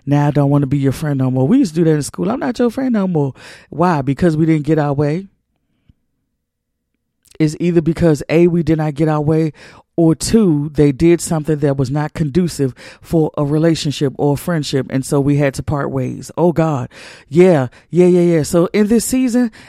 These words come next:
as you relate to God, there's gonna be some moments and some things and some people that you're not gonna be, that, that you're just not gonna relate to no more. You're gonna have to, you're gonna have to walk along.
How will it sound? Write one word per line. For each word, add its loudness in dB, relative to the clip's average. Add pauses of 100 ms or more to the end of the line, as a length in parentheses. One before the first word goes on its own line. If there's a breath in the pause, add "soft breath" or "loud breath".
as 2
you 4
relate 0
to 0
God, -4
there's 0
gonna 0
be 0
some 0
moments 0
and -2
some -4
things -4
and -6
some -2
people -2 (220 loud breath)
that 0
you're 0
not -2
gonna 0
be, -2
that, -2 (240)
that -2
you're -4
just -2
not 0
gonna -2
relate -4
to -2
no 0
more. -4 (1040)
You're 0
gonna 2
have -2
to, 0 (240)
you're 0
gonna 2
have -2
to -2
walk -2
along. -6